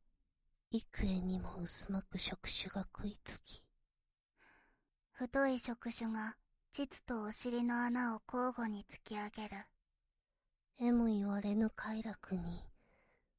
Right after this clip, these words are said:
Speaker 1: 口を抑えきれず、汚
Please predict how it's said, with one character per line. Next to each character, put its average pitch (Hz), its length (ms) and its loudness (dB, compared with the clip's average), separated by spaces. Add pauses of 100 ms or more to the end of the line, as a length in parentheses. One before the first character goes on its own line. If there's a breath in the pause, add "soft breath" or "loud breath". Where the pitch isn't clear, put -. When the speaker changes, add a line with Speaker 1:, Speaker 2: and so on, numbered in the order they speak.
(160)
Speaker 1:
口 - 400 6
を 226 40 6 (200)
抑 226 280 4
え 240 40 4
き - 180 -4
れ 240 140 4
ず、 202 200 0 (720 soft breath)
汚 269 280 4